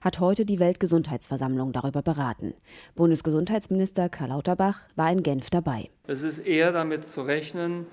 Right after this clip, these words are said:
Speaker 2: dass sich die Art und Weise, wie das Virus sich, äh, verbreitet, geändert haben könnte, sodass wir jetzt schnell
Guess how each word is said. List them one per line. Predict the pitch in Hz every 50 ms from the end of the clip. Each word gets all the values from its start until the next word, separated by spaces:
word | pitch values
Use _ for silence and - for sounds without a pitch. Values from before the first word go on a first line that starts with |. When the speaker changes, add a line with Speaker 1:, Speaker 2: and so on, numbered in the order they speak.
| - - - - -
Speaker 2:
dass | 151 139 143 143 139 135 - -
sich | 156 131 -
die | - 151 143 -
Art | - 143 143 147 156 151 156
und | 143 131 120
Weise, | 135 135 139 143 147 143 165 160 151
wie | 147
das | 139 135 123 127 -
Virus | 143 143 143 139 139 131 135 -
sich, | 147 139 127 - - -
äh, | 156 143
verbreitet, | 127 - 135 131 127 127 131 135 147 151 151 165 156 156 - -
geändert | - 139 127 151 147 156 170 175 170 -
haben | 165 160 160 160 165 160 156
könnte, | 160 160 156 151 156 151 147
sodass | 127 135 139 135 127 131 127 123 127 -
wir | 147 143 139 139
jetzt | 131 139 143 143 143 143
schnell | - - 147 139 139 143 151 165 180 180